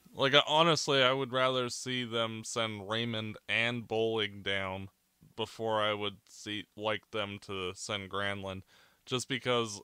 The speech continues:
in terms of the long-term future, Granlund's a more important piece. So you have to see what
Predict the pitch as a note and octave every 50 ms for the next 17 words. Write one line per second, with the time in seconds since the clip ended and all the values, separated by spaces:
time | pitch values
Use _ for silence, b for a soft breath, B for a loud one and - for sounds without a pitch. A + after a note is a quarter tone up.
0 | _ _ A#2 A#2+ A#2 A2+ G#2+ - - A#2+ A#2+ A#2+ A#2 G#2 A2 A2 G2+ F#2 G#2+ G#2+
1 | G2+ G#2+ A2 A#2 A#2 A2+ A2 - - A2+ G#2+ G2+ F#2+ - - A#2 A2 G#2 - -
2 | - G#2 F#2 F#2 G#2 A2 A2+ A2+ A#2 A2+ A2+ G#2+ G#2 G2+ F#2 G#2 G#2+ G2+ G2+ G#2+
3 | G#2 G2+ G2+ F#2 - - F#2 F2+ F2 - - G#2 F#2+ F#2 F#2 _ - - G#2+ G2+
4 | F#2 F2 - - - - _ _ _ _ _ _ _ _ _ _ _ _ _ _
5 | _ _ _ _ _ _ _ _ _ _ _ _ _ _ _ _ _ _ _ _
6 | - - A#2 A2 G#2+ G#2 G2+ G2+ G2+ G#2 G#2+ G#2 A2+ A2 G#2+ G#2 - - A2 G2+
7 | - - - A2 G#2+ G#2 G2 F2+ F#2+ G#2 G2